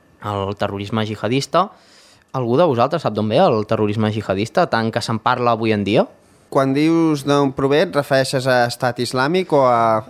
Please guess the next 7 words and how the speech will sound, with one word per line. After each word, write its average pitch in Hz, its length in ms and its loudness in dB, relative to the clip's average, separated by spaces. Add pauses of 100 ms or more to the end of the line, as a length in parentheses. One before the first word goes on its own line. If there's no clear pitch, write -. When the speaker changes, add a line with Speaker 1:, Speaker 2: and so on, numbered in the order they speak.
(260)
Speaker 1:
El, 131 580 0
Al-Qaeda, 139 1040 2
totes 127 300 -2
aquestes 120 640 -2
faccions 127 760 0
radicals 117 640 0
del, 110 380 4